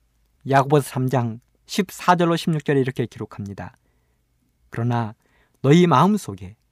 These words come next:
독한 시기와 다툼이 있으면 자랑하지 말라. 진리를 거스려 거짓하지 말라. 이러한 지혜는 위로부터 내려온 것이 아니요 세상적이요 정욕적이요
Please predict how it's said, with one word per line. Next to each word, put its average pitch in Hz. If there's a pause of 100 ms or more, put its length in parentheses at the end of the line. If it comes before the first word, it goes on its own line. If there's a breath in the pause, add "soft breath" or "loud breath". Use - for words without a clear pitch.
(380)
독한 185
시기와 233
다툼이 196
있으면 147
자랑하지 147
말라. 95 (920)
진리를 208
거스려 196
거짓하지 214
말라. 120 (720)
이러한 139
지혜는 123 (380)
위로부터 202
내려온 170
것이 160
아니요 90 (800)
세상적이요 131 (400)
정욕적이요 143